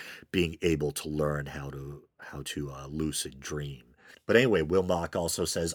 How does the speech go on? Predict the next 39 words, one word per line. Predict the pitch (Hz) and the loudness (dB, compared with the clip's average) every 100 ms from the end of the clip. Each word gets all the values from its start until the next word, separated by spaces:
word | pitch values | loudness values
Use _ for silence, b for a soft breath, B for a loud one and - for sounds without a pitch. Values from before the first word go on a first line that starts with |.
| - | -2
"I | |
think | 104 196 190 | 0 0 2
the | |
guy | 156 120 104 | 4 6 8
is | 104 78 | 6 4
really | 92 90 | 6 6
smart | 87 - 139 127 87 | 4 2 4 4 2
to | - | 0
be | 85 | 0
able | 85 78 | 2 0
to | - | -4
do | 78 85 | -2 0
what | 80 78 | 0 0
he | |
does, | 76 131 92 80 - B B B B | 0 2 2 -2 -12 B B B B
has | - 87 | 4 4
great | - 104 131 143 | 4 6 6 6
steady | - 139 117 98 | 4 4 6 4
hands | 107 101 98 87 | 2 2 0 -2
and | - 87 80 | -2 -2 0
the | |
things | 78 - 127 107 | -4 2 2 2
required | 92 82 - 90 85 80 | -4 -6 -2 0 2 0
to | - | -2
do | 85 87 | -2 -2
great | 73 87 80 | 0 0 0
surgery. | - - 143 120 71 64 B B B | 2 4 6 4 -4 -10 B B B
Religious | 101 107 147 165 | 4 8 8 6
people | - 120 101 | 4 2 2
can | 87 90 | -2 -2
be | 80 | -4
good | 71 113 123 | 4 6 8
at | - | 6
learning | 87 90 92 92 90 90 78 | 4 4 4 0 -2 -4 0
what | 87 85 | 0 4
works | 85 92 90 - | 4 6 4 0
in | 90 78 | -2 2
reality | 85 113 117 78 71 - B B | 4 6 4 2 -2 -8 B B
and | 95 90 82 | -2 0 -4